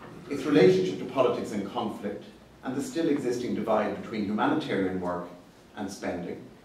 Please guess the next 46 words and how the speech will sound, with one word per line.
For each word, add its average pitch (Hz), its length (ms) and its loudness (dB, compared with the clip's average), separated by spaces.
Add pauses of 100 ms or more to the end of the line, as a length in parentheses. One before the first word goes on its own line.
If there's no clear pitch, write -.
(140)
in 123 100 -6
the 117 80 -2
face 135 300 0
of - 80 -4
evidence 110 400 -2
which - 100 -8
is 110 100 -4
all 127 240 4
too - 200 -2
clear 107 260 0
now 95 260 2
that - 160 -4
the - 160 -12
two 139 320 2
overlap - 540 0 (120)
and 107 160 -4
are 104 140 -4
interdependent. 98 800 -10 (1300)
In 131 80 -2
development, 156 680 2 (220)
but 143 220 -6
also 190 560 8
across 120 500 0
the 113 80 -4
range 143 460 4
of 117 80 -4
instruments 110 520 -2
and - 80 -6
approaches 113 440 0
we've 101 200 -4
defined 113 500 -2
for 104 80 -2
ourselves 95 360 -2
in 92 100 -2
the 98 140 -4
E 107 120 -4
U, 98 180 0
we 107 180 0
are - 140 0
hampered, 175 440 -2
I - 80 -2
think, 131 300 -4
by - 200 0
our 98 160 0
own 151 260 4
definitions 110 760 -4